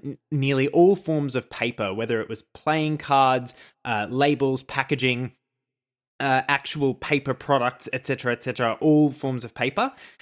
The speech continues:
And then one year later, the Townshend taxes were on nearly all essential goods, including paint,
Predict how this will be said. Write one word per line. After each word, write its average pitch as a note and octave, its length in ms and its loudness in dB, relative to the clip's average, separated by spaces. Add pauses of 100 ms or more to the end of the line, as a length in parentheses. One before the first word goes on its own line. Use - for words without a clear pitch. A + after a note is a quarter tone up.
(120)
And D3+ 180 2
then D#3 180 2
one F3 180 2
year E3+ 160 4
later, D3 300 4
the A#2+ 120 -2
Townshend F#3+ 640 -6
taxes A#2+ 640 -6
were C3+ 280 2
on C3+ 260 -2
nearly C#3 320 0
all D#3+ 300 4
essential C3 520 -4
goods, A#2+ 380 -6
including A#2+ 560 -4
paint, E3+ 500 -4